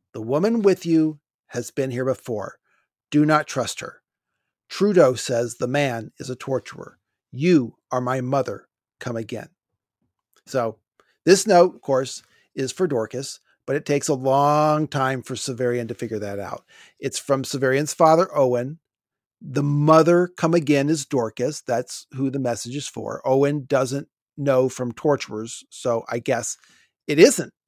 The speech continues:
common knowledge to everyone. But then Owen is remarkably clueless about the world.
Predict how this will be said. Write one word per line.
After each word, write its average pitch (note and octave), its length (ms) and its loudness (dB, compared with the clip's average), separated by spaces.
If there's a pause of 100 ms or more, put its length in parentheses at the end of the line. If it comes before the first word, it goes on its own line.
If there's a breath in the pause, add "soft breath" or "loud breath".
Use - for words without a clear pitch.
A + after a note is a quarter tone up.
common A#2 320 -4
knowledge G#2+ 300 -10
to - 140 -12
everyone. C3 440 -4
But B2+ 160 -6
then C3 160 0
Owen A#3+ 280 2
is A3+ 200 -4
remarkably F3+ 720 -4
clueless E3+ 600 -4
about - 300 -12
the - 80 -14
world. - 360 -14